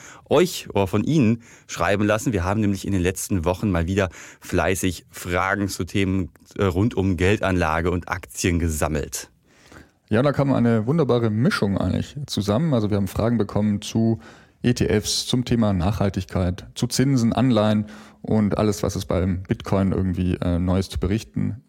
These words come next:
Speaker 2: gibt. Äh, sollten jetzt noch während des, der Live-Folge, ähm, Fragen bei euch, äh, auftauchen oder Nachfragen kommen,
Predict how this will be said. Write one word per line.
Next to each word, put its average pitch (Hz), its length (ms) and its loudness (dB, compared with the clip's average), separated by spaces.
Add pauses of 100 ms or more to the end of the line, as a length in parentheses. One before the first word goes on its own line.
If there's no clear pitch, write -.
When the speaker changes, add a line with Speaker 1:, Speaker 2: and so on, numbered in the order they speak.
(120)
Speaker 2:
gibt. 120 400 -2 (380)
Äh, 110 240 2 (160)
sollten 110 380 2
jetzt 127 180 0
noch 95 160 0
während 113 240 2
des, 95 380 -4 (120)
der - 60 0
Live-Folge, 107 640 2
ähm, 101 220 0
Fragen 110 400 -2
bei 98 60 2
euch, 92 320 -2
äh, 87 200 -2
auftauchen 123 680 0
oder 87 140 0
Nachfragen 104 520 0
kommen, 101 260 -2